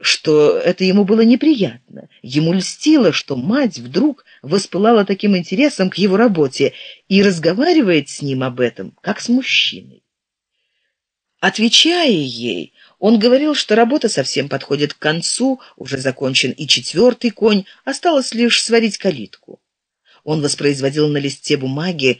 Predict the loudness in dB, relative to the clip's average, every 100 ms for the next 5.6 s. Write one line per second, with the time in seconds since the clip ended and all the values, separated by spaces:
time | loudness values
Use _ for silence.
0 | _ -6 -4 -2 -2 -2 0 0 0 -6
1 | _ -4 -4 -2 -4 -2 -2 -4 -6 -8
2 | -8 -4 0 0 -2 -18 -20 -20 -6 -4
3 | -4 -6 -6 -4 -4 -4 _ -2 2 4
4 | 2 -2 -8 -10 _ _ _ -12 -6 -2
5 | -2 -2 -8 -4 0 0